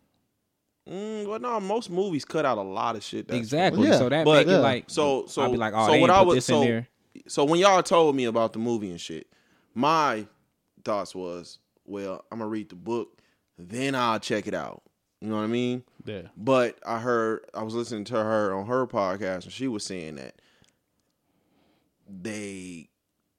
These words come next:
Speaker 1: they basically took everything from the book. Like, it's, it's similar.
Speaker 4: Yeah.
Speaker 1: So now I'm, I'm gonna go check it out 'cause it's, like, the same shit. They didn't
Speaker 4: So
Speaker 1: cut nothing
Speaker 4: when she,
Speaker 1: out.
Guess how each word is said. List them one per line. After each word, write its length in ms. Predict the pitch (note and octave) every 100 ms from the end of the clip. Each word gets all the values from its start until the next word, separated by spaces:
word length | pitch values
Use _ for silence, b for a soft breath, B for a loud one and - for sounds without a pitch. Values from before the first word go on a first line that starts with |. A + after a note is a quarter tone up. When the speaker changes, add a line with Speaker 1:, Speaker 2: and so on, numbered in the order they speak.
| _ -
Speaker 1:
they 160 | G#2+
basically 560 | G2 - A2+ G2 F2+ E2
took 260 | - G2+ D#2+
everything 380 | F#2+ E2 F2 -
from 220 | F#2 E2
the 80 | C2+
book. 240 | A#1+ - _ _ _ _ -
Like, 180 | F#2
it's, 180 | F#2 - - -
it's 140 | F#2+
similar. 380 | - A#2 F2 - _ _ _ _ _ _ -
Speaker 4:
Yeah. 260 | A2+ G2 G2 _ _
Speaker 1:
So 360 | A#2 G2+ E2 - _ -
now 300 | G#2 F#2+ F2+
I'm, 120 | C2 -
I'm 120 | F2+
gonna 100 | D#2+
go 80 | D#2
check 240 | - C2+
it 80 | E2+
out 160 | B1+ -
'cause 140 | F#2
it's, 80 | G2+
like, 160 | F#2+
the 60 | -
same 260 | - F#2+ -
shit. 220 | - E2
They 100 | G2
didn't 300 | G2+ - F#2 _ b b
Speaker 4:
So 140 | - C#3
Speaker 1:
cut 160 | A#2 G#2+
nothing 160 | A2+
Speaker 4:
when 60 | C#3+
she, 160 | G#3+ A3
Speaker 1:
out. 160 | G3